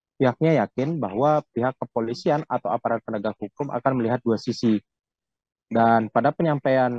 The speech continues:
eh, Rektor Universitas Mataram, Profesor Doktor Insinyur Hari, Bambang Hari Kusumo, bahwa, eh, di pihaknya atau dirinya tidak mengetahui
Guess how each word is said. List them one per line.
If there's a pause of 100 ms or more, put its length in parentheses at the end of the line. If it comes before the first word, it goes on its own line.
(680)
eh,
Rektor
Universitas
Mataram, (240)
Profesor
Doktor (160)
Insinyur
Hari, (720)
Bambang
Hari
Kusumo, (320)
bahwa, (320)
eh,
di
pihaknya (160)
atau
dirinya
tidak (240)
mengetahui